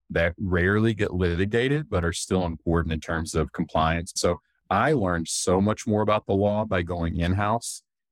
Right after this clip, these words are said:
than it, it would have taken me many more years to learn those things if I had stayed at the firm. Whereas it was kind of baptism by fire.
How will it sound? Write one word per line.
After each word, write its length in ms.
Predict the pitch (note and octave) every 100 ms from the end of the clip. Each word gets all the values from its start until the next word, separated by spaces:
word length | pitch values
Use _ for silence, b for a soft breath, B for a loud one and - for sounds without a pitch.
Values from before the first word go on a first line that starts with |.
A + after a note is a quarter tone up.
| -
than 200 | E2 E2+
it, 120 | E2+ -
it 80 | F#2+
would 220 | F#2+ G#2+
have 80 | G#2
taken 280 | - G2 F#2
me 80 | E2+
many 360 | F#2 G2+ A2+
more 260 | G2+ F#2+ F2+
years 360 | E2+ E2+ E2+ -
to 120 | -
learn 240 | D2+ D#2 D2+
those 240 | D2 -
things 400 | D#2 D2 D2+ -
if 140 | D#2
I 160 | E2 D#2
had 160 | D#2 -
stayed 520 | - D#2 D2 D2 -
at 160 | D#2+ D2
the 80 | -
firm. 540 | - G#2 G2 E2 D#2+ E2 _ _ _
Whereas 540 | F2+ E2 D#2+ D#2+ D2+ - -
it 100 | F#2+
was 160 | F#2
kind 200 | - F2+
of 100 | D#2+
baptism 600 | D2 D#2+ D#2+ F2+ E2+ D#2+
by 180 | D2 D2+
fire. 680 | D2 E2 D#2+ D#2 D2+ D2+